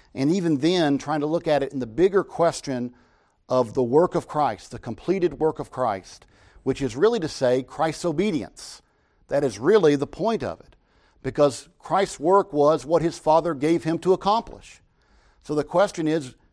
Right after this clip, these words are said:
was Christ obedient to that mission on which he was sent? And we know the answer to that. Yes, he was obedient. So we want to look at this theme today. It's going to be a single point sermon,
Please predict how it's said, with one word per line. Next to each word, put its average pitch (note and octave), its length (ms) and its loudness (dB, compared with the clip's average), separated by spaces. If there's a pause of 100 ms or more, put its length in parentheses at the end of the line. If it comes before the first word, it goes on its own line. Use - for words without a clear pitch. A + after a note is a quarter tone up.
(560)
was E3 240 4
Christ F3+ 320 -2
obedient F3 540 0
to D#3+ 80 0
that E3 180 0
mission D#3 480 -2
on C#3 120 -2
which C#3+ 200 -4
he C3+ 80 -8
was B2+ 140 -8
sent? A2+ 280 -8
And A2 100 -8
we B2+ 120 -2
know C3 140 0
the A2 160 -4
answer G#2 220 -12
to G2 100 -18
that. F#2 260 -12
Yes, A2+ 560 -4 (400)
he C3+ 160 0
was A2+ 120 2
obedient. B2 460 2
So C#3+ 80 -4
we C#3+ 60 2
want G#3+ 160 2
to G3+ 40 6
look G3 200 4
at E3 100 -4
this E3 240 -4
theme A3+ 260 -2
today. B2 460 2 (280)
It's - 100 -12
going - 80 2
to G3+ 60 0
be F3 100 0
a D3 60 4
single G#3 360 0
point F3 300 -4
sermon, C3+ 500 -2